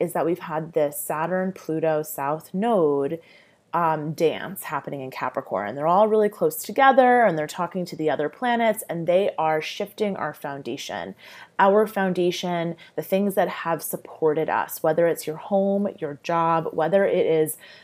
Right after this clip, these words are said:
the patriarchy, wh-, how things have been done for years and years and decades and centuries are all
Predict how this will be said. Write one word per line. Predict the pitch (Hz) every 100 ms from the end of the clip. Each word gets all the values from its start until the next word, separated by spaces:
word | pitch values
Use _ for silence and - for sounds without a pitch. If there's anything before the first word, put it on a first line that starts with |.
| _
the | 185
patriarchy, | 180 - 180 185 180 139 - - 87 78 - - _
wh-, | 220 -
how | - 208
things | 202 - 233 226 233
have | 220 190
been | 180 170
done | 175 185 185 180 180
for | - 165 127 - -
years | 170 208 226 233
and | - 156 160
years | 185 180 185
and | 143 143
decades | 180 185 190 175
and | -
centuries | - 170 160 160 151 -
are | 123 -
all | 151 165 165 175